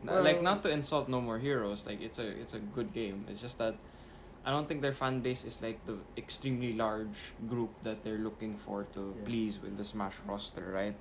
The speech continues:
Speaker 2: Yeah, and, and for that we have Tekken. So, the trifecta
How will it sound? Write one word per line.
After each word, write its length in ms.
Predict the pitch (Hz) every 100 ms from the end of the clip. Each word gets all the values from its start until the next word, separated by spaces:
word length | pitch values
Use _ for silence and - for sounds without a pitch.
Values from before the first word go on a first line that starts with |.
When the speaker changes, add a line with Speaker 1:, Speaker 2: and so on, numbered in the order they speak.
| - -
Speaker 2:
Yeah, 240 | 131 120 110
and, 180 | 123 117 -
and 160 | 131 127
for 140 | 135
that 180 | 123 120
we 80 | 123
have 160 | 120 110
Tekken. 420 | 117 107 110 107
So, 140 | 143 - - - - -
the 100 | 165
trifecta 680 | 160 175 175 202 226 -